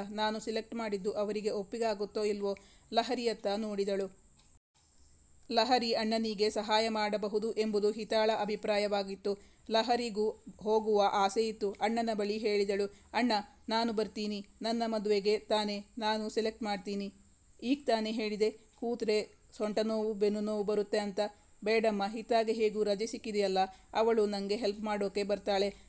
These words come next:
ಅಲ್ಲಿಂದ ವಿಡಿಯೋ ಕಾಲ್ ಮಾಡಿ ಮಾತಾಡ್ತೀನಿ. ನಿಂಗೆ ಸಾರಿ ತೋರಿಸ್ತೀನಿ. ನಿನ್ಗೆ ಒಪ್ಪಿಗೆ ಆಗಿರೋದನ್ನೇ ತಗೊಳ್ಳೋಣ. ಮತ್ತೆ ಒಡವೆ ಬರೀ ಮಾಂಗಲ್ಯ ಸರ ಕೊಳ್ಳೋದು, ಎರಡು ಮದುವೆ ಖರ್ಚು ನಾನೇ ಮಾಡ್ಬೇಕಲ್ಲ.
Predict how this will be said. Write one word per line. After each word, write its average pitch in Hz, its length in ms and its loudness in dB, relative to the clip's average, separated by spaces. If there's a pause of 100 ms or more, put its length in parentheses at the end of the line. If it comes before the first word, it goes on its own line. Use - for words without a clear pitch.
(260)
ಅಲ್ಲಿಂದ 226 420 4
ವಿಡಿಯೋ 214 320 0
ಕಾಲ್ 220 220 2
ಮಾಡಿ 202 280 -2
ಮಾತಾಡ್ತೀನಿ. 202 720 -2 (100)
ನಿಂಗೆ 214 320 0
ಸಾರಿ 214 440 0
ತೋರಿಸ್ತೀನಿ. 202 640 -2 (500)
ನಿನ್ಗೆ 220 260 0
ಒಪ್ಪಿಗೆ 220 360 0
ಆಗಿರೋದನ್ನೇ 214 720 2
ತಗೊಳ್ಳೋಣ. 202 440 0 (300)
ಮತ್ತೆ 214 420 -4 (240)
ಒಡವೆ 220 400 4
ಬರೀ 208 260 0
ಮಾಂಗಲ್ಯ 208 440 -2
ಸರ 226 240 -2
ಕೊಳ್ಳೋದು, 202 680 -2 (140)
ಎರಡು 214 260 2
ಮದುವೆ 214 320 0
ಖರ್ಚು 214 320 -2
ನಾನೇ 202 340 -2
ಮಾಡ್ಬೇಕಲ್ಲ. 202 580 0